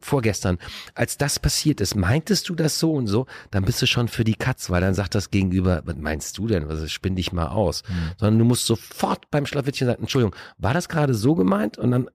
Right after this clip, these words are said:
Speaker 1: kann man das sofort klären. Und wenn dann die falsche Antwort kommt, dann gehst du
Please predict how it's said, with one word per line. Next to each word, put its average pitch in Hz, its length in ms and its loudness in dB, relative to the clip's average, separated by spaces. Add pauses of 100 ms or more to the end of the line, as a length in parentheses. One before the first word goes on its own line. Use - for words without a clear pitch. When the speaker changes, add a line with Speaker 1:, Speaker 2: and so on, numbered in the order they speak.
(120)
Speaker 1:
kann 135 180 0
man 135 160 2
das 123 200 0
sofort - 520 -2
klären. 139 540 -2 (380)
Und 117 220 2
wenn 139 180 4
dann 135 320 2
die 95 180 -2
falsche - 380 0
Antwort 113 400 0
kommt, 143 320 -2
dann 113 100 0
gehst 113 280 0
du 107 260 2